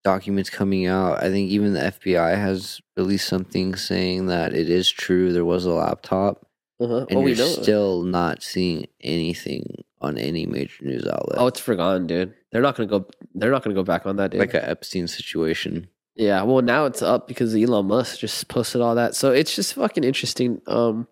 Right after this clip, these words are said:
Speaker 1: Well, I mean, he can post all he wants, but it, the major news stations will not talk about it.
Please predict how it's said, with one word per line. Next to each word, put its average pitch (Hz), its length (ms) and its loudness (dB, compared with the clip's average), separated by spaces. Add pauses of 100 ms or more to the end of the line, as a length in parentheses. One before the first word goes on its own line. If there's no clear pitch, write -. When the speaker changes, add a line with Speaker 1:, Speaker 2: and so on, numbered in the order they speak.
(160)
Speaker 1:
Well, 110 140 6
I 117 40 2
mean, 127 140 2
he 143 120 2
can 151 120 4
post 135 260 2
all 117 120 4
he 107 80 2
wants, 107 380 2
but 101 180 4
it, 65 160 -2
the 87 160 2
major 95 760 2
news 95 300 2
stations 87 540 -2
will 82 160 0
not 76 200 -2
talk - 240 -6
about - 320 -2
it. 50 160 -4